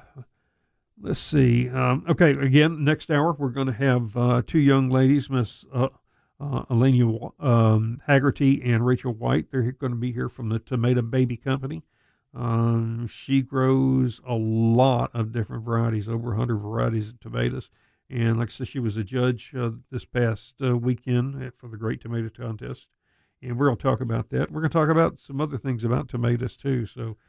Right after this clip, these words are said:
during that hour, so stick with us. Uh, and, of course, you can give us a call here. The number is nine oh one, two six oh, five nine two six.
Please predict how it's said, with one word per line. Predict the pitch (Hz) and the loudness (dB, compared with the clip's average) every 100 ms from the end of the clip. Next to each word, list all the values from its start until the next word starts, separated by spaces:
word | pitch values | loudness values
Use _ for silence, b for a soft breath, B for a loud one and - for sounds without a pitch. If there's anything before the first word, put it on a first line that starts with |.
| _ _ _ | _ _ _
during | 123 120 117 | -4 0 0
that | 107 110 | 0 -2
hour, | 113 113 113 | 0 -2 -2
so | 104 127 | -8 -14
stick | - - 120 - | -18 -10 -8 -2
with | 110 | -2
us. | 113 - _ _ _ _ | -2 -8 _ _ _ _
Uh, | 131 127 | -4 0
and, | 120 | 0
of | |
course, | 160 156 | 0 2
you | 170 | 2
can | 139 | 4
give | 160 | 4
us | 135 | 2
a | - | 0
call | 175 165 139 | 2 4 4
here. | 123 139 165 | 2 2 -2
The | 135 113 | -10 -8
number | 110 120 120 117 | -4 -4 -6 -8
is | 117 113 110 | -8 -8 -8
nine | 110 110 | -2 0
oh | 107 | 2
one, | 110 160 160 131 - _ _ | 2 0 0 -4 -16 _ _
two | - 120 | -2 0
six | 127 - | 0 0
oh, | 135 151 | 2 2
five | - 117 107 | 2 4 4
nine | 107 110 113 110 | 2 4 4 4
two | - 120 | 0 -6
six. | - 139 - _ | -4 -4 -6 _